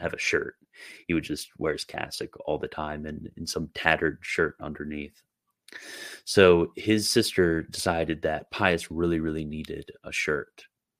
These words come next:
So she talked to his former, former priest and said, "Hey, look, we need to,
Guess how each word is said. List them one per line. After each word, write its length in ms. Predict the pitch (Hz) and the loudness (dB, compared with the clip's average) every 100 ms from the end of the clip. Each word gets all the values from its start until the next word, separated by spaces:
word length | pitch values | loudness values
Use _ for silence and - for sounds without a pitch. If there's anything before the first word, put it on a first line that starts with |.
| _ _ - - - - _ | _ _ -20 -20 -20 -20 _
So 640 | - - 87 85 82 80 - | 0 6 8 8 6 2 0
she 600 | - 101 92 90 87 - | -2 0 0 0 -2 -6
talked 400 | - 95 92 - | 4 6 6 0
to 180 | - 87 | -2 0
his 180 | 85 80 | -2 -6
former, 640 | - 85 80 78 76 78 _ | -4 -2 -2 -4 -8 -12 _
former 300 | - 82 78 | -4 -4 -4
priest 500 | - 110 107 101 - | 0 4 4 2 -4
and 120 | 85 | -6
said, 300 | - 76 76 | 0 0 0
"Hey, 120 | - | -2
look, 340 | 87 73 73 - | -2 -4 -6 -8
we 160 | 71 | -4
need 260 | 92 92 87 | 0 0 -2
to, 400 | - 82 76 76 | -4 -4 -4 -6